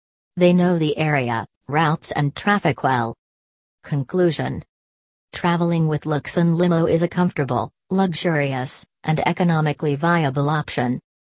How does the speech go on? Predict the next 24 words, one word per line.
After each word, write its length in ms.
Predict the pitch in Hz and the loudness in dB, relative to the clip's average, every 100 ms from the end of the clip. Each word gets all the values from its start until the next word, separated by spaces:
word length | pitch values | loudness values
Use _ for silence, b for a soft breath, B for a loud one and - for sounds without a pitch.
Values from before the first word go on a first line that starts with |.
| _ - | _ -2
You 180 | 196 202 | 0 0
should 240 | - 170 | 0 -2
check 300 | - 185 - | 0 -2 0
with 180 | 147 - | -4 -2
one 220 | 156 175 | 0 2
of 120 | 147 | 2
the 120 | 156 | 0
back-end 480 | 151 160 156 180 170 | 2 2 2 0 2
executives 680 | 170 147 151 147 147 147 147 | 0 0 -2 0 -2 0 -2
at 120 | 131 | -2
Luxon 500 | 151 131 - 170 170 | -2 -2 0 2 2
Limo 300 | 175 175 160 | 2 2 0
who 160 | 151 165 | -2 -2
can 320 | 165 147 143 | 0 0 0
guide 340 | 143 151 151 | 0 0 0
you 200 | 143 135 - | -2 -2 -2
on 220 | 143 151 | -2 0
which 200 | 175 - | -2 0
limousine 640 | 196 180 151 156 156 160 | 0 2 0 -2 -2 0
is 160 | 151 143 | 0 -2
suitable 460 | - 196 151 139 | 0 0 0 -2
for 160 | 135 156 | -2 -2
your 180 | 147 139 | 0 -2
journey. 460 | 117 135 123 123 | -2 -4 -4 -6